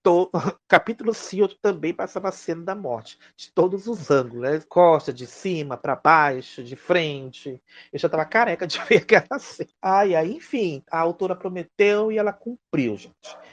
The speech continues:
Os mocinhos se deram bem no final, terminaram felizes, os vilões foram punidos. Mas o pres-, gente, eu, é, você fala, eu falei do mo-, do vilão, eu preciso comentar o final do Joaquim, né? Porque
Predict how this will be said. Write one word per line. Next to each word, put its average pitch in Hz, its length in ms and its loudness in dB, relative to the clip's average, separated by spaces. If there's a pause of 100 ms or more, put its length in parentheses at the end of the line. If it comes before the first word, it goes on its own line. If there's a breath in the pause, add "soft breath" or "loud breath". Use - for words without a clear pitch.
(160 loud breath)
Os 135 180 -6
mocinhos 135 540 -10
se - 100 -20
deram 127 220 2
bem 117 180 -2
no 113 80 -8
final, 127 840 2
terminaram 123 300 -4
felizes, 147 760 -6 (280 soft breath)
os 151 160 -4
vilões 147 240 -4
foram 143 180 -2
punidos. 143 960 -6
Mas 247 180 4
o 311 60 2
pres-, 269 280 -2
gente, 247 280 -2
eu, 196 320 0
é, 180 220 6
você 185 260 2
fala, 180 180 -6 (140)
eu 165 100 -6
falei 170 220 0
do 156 120 -8
mo-, 156 200 -6
do 151 100 -6
vilão, 135 640 0 (280)
eu 196 120 4
preciso 202 520 -2
comentar 156 880 2
o 165 100 0
final 156 400 0
do 156 120 -6
Joaquim, 120 640 -6
né? 131 220 0
Porque 127 960 -6